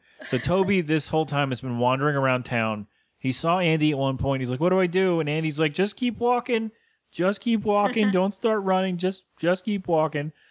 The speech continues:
Speaker 1: So Toby is just wandering around the city all day. And, uh, he finally passes a payphone, and he picks it up. He calls his mom,
Speaker 2: <laughs>
Speaker 1: and he's like, "Mom, there's a dog." And he's walking around, "Mom, there's a dog following me. What do I do?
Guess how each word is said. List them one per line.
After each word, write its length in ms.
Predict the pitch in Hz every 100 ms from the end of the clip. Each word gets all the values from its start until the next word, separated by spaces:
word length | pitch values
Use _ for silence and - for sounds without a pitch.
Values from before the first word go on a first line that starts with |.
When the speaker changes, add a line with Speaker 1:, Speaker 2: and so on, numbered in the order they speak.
| _
Speaker 1:
So 140 | - 175
Toby 360 | 190 208 196
is 100 | 170
just 180 | 170 143
wandering 320 | 151 151 160
around 180 | 156 143
the 60 | 131
city 460 | 143 131 110 98 _ _ _ _
all 220 | - 135 135
day. 420 | 120 107 98 98 _ _ _ _
And, 360 | 123 117 113 110
uh, 80 | 107
he 120 | 123
finally 420 | - 156 160 160
passes 400 | 143 147 139 123
a 60 | 110
payphone, 680 | - 208 - 135 110 117 120 _ _ _ _ _ _ -
and 160 | 117 117
he 60 |
picks 240 | 113 156 147
it 60 |
up. 100 | 139
He 60 | 135
calls 280 | - 156 147
his 140 | 143
mom, 380 | 127 123 117 113 - _
Speaker 2:
<laughs> 220 | _ _
Speaker 1:
and 100 | 110
he's 120 | 113 110
like, 100 | 123
"Mom, 200 | 180 214
there's 180 | 202 180
a 40 |
dog." 260 | 185 214 190 - _
And 60 | 127
he's 120 | 123 131
walking 220 | 139 139
around, 100 | 151
"Mom, 180 | 208 208
there's 120 | 180
a 40 |
dog 240 | 185 226 202
following 220 | 214 202
me. 60 | 196
What 80 |
do 80 | 220
I 40 | 214
do? 200 | 226